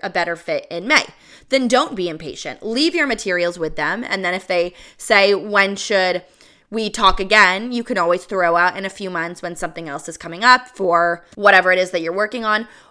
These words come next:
Or you can certainly just ping them once a month and touch base. "Did you have a chance to look over the materials?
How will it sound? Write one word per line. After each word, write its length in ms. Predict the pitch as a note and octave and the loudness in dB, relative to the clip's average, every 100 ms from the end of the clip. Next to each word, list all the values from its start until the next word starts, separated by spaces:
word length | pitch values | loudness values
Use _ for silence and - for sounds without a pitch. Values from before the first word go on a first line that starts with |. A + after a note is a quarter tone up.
| - | -4
Or 360 | E4+ F4 C4+ | 4 6 8
you 160 | C#4 B3 | 4 0
can 180 | B3+ C4+ | -6 -6
certainly 420 | - G3+ G#3 G3 | -4 -4 -4 -8
just 260 | F#3 F#3+ - | -10 -12 -10
ping 260 | A3+ A#3+ | -6 -4
them 400 | G#3 D#3+ F3+ A#3 - | -4 -6 -8 -12 -16
once 380 | G3 F3+ E3 F3 | -8 -6 -6 -6
a 40 | F3+ | -8
month 400 | E3+ D#3+ G#3+ - - | -6 -6 -8 -10 -6
and 200 | F3 F#3+ | -6 -6
touch 280 | G3+ F3+ | -6 -6
base. 400 | - F3+ D#3+ - | -4 -4 -4 -12
"Did 160 | - F#3+ | -14 -4
you 60 | F#3+ | -4
have 100 | F3 | -4
a 20 | |
chance 260 | - F3 - | -6 -8 -10
to 100 | G3 | -12
look 160 | F3+ | -10
over 180 | F#3 G3 | -8 -8
the 80 | G3+ | -8
materials? 800 | A3 G#3 F#3+ D#3 A2+ - - | -10 -10 -8 -6 -6 -12 -16